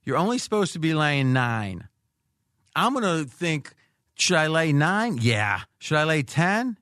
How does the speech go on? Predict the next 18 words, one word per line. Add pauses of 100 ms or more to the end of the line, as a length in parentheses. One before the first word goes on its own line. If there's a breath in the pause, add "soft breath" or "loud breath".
Yeah. (640)
Well,
why? (180 soft breath)
Should
I
lay
eleven?
Yeah. (420 soft breath)
But
really,
you're
saying
effectively
this
line
should
be
thirteen.